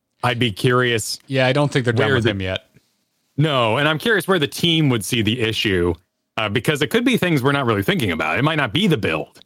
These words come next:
Speaker 1: It could just be the flat damage on his Death Laser.
Speaker 2: Explodium
Speaker 1: Or
Speaker 2: charge is just good.
Speaker 1: Yeah, it does
Speaker 2: It,
Speaker 1: do good work.
Speaker 2: it has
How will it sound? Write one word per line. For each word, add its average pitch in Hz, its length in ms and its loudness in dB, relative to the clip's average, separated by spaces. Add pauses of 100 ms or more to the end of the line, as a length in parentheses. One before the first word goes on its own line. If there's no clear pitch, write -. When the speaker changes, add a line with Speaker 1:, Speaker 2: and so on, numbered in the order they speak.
(220)
Speaker 1:
It 113 100 -6
could 156 140 0
just 139 160 -2
be 120 380 0 (500)
the 135 100 0
flat 131 540 -2
damage 117 420 0
on 110 340 0
his 120 500 0
Death 202 240 -2
Laser. 85 440 -2 (220)
Speaker 2:
Explodium 143 1000 -2
Speaker 1:
Or 143 40 -8
Speaker 2:
charge 135 520 -2
is 110 160 -4
just - 400 -8 (500)
good. 104 580 0 (640)
Speaker 1:
Yeah, 110 200 0
it 110 80 -6
does 196 200 2
Speaker 2:
It, 151 40 -4
Speaker 1:
do 165 120 2
good 131 200 0
work. 92 300 -2
Speaker 2:
it 131 120 -2
has 117 580 0